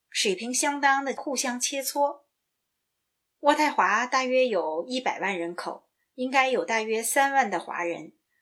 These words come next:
票友按五十人计算的话呢，也就是占了大约华人的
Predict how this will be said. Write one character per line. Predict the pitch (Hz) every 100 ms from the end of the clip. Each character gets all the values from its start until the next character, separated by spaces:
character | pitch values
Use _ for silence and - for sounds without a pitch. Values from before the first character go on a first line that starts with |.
| _ _ -
票 | - 302 269
友 | 202 151
按 | - 254 226 185
五 | 160
十 | - 294
人 | 226 202
计 | 226
算 | - 202 185
的 | 175
话 | 190 175
呢， | 175 165
也 | 202 170
就 | 196
是 | 226
占 | 214 240 190
了 | 165
大 | 226 202
约 | 196 190
华 | - 165 190
人 | 190 165
的 | 175